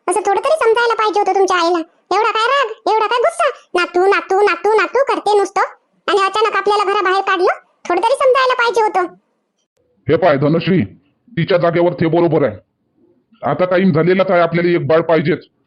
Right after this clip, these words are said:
Speaker 2: तिच्या जागेवर ते बरोबर आहे. हा, गावातल्या सगळ्या सुनाईले लेकरू आहे. हा, ते आत्ता आलेली गुजरातवरून,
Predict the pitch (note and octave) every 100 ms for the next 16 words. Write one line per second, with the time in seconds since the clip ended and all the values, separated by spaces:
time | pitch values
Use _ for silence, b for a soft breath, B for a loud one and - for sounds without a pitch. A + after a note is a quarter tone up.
0 | - D#3+ G3 F3+ E3+ F3 G#3+ F#3 E3 E3+
1 | E3+ E3+ A#2+ - _ _ G3 G#3 D#3 F3
2 | F#3+ F3+ F3 G#3 G#3+ E3 D3+ A#3 A#3 F#3
3 | F#3+ F#3+ E3 - F3+ D3+ C#3 G2+ _ _
4 | _ C3+ G3+ D4 - _ B2 F#3 E3+ E3+
5 | F3+ F3+ E3+ D3 - _ C3+ D#3+ E3 E3+
6 | D#3+ E3